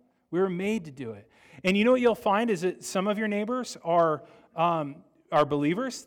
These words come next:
that don't have a church. That's super common in our area. Tons of people are professing Christians, but they don't have a church. They don't have anywhere they're going. This could be a starting point for them. Don't be like, "Oh, well, he talked about Jesus, so," give it to him.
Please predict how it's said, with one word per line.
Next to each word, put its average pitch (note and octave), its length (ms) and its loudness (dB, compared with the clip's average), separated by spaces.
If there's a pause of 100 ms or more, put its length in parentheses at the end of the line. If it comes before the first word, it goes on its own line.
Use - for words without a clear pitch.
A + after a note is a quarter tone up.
that D3 160 -4
don't E3 200 -4
have E3 140 -4
a C#3+ 40 -8
church. C3+ 460 -10
That's E3+ 280 4
super F#3+ 360 -4
common G#2+ 380 -8
in G#2 100 -16
our G#2 100 -16
area. - 240 -20 (280)
Tons E3+ 240 0
of E3+ 40 -12
people F3+ 240 -2
are F3 60 0
professing D#3 480 -2
Christians, F3 380 -12
but - 140 -18
they C3+ 100 -4
don't C#3 180 -6
have D3 140 -4
a C#3 40 -14
church. E3 300 -12
They C#3+ 80 -10
don't C3+ 60 -8
have C3+ 100 -10
anywhere C#3 240 -8
they're D3 100 -8
going. D#3 240 -6 (280)
This - 160 -18
could E3 100 -14
be F3+ 60 -4
a E3+ 40 -4
starting G3 380 -6
point G#2+ 240 -18
for - 80 -16
them. D3 260 -12 (300)
Don't C#3+ 160 -4
be D3 60 -6
like, C3+ 260 -2
"Oh, F#3+ 220 0
well, E3 160 -4
he D#3 240 -12
talked - 240 -12
about D#3 160 -10
Jesus, D#3 320 -16
so," C3+ 320 -12 (540)
give F#3+ 160 2
it D#4 100 -8
to - 120 -10
him. G2+ 160 -18